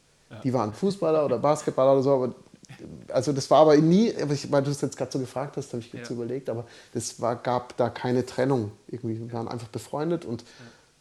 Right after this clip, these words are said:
Speaker 2: ich mach Musik, die machen Fußball und es war trotzdem überhaupt nicht, weißt, war, war irgendwie trotzdem voll die geile Freundschaft mit allen.
Speaker 1: Ja.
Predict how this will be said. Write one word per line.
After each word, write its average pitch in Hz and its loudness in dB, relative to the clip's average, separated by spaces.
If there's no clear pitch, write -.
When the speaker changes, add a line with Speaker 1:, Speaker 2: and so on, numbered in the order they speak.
Speaker 2:
ich - -6
mach 127 -4
Musik, 165 0
die 139 -2
machen 123 -6
Fußball 156 -4
und 120 -6
es - -10
war 123 2
trotzdem 135 0
überhaupt 120 -2
nicht, - -10
weißt, 131 -4
war, 123 2
war 135 6
irgendwie 135 2
trotzdem - -2
voll 123 2
die 123 -2
geile 120 0
Freundschaft 117 -6
mit - -12
allen. 101 -8
Speaker 1:
Ja. 113 -10